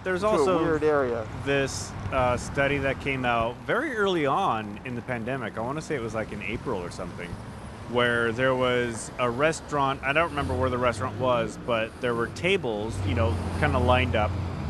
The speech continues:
Speaker 1: and there was an
Speaker 2: Mm-hmm.
Speaker 1: air, uh, air conditioner above one of the tables. Somebody was covid positive at the table closest to the air conditioner.
Speaker 2: Oh, no.
Speaker 1: And everybody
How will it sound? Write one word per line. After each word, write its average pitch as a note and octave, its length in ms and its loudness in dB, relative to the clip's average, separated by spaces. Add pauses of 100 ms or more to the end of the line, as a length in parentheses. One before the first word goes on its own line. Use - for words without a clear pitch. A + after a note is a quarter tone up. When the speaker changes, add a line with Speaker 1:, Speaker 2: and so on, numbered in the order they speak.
(140)
Speaker 1:
and C3+ 160 0
there C3+ 120 4
was C3 140 2
an F3 280 8
Speaker 2:
Mm-hmm. - 300 -6
Speaker 1:
air, F3+ 180 4 (200)
uh, B2 360 0
air G3 160 6
conditioner A#2+ 640 0 (420)
above C3+ 260 6 (120)
one C3 80 4
of B2+ 60 2
the A#2+ 180 2
tables. - 1400 -2
Somebody G3 420 4
was D#3 380 6 (760)
covid F3+ 300 4 (100)
positive D#3 680 2 (140)
at C#3 120 -6
the C#3+ 60 -8
table C3 300 -2
closest E3 800 -2
to E3 100 -6
the C#3+ 160 -2
air D3 120 2
conditioner. G#2 680 -8 (400)
Speaker 2:
Oh, C3+ 180 8
no. B2+ 520 6
Speaker 1:
And C#3 200 2 (480)
everybody D#3 880 4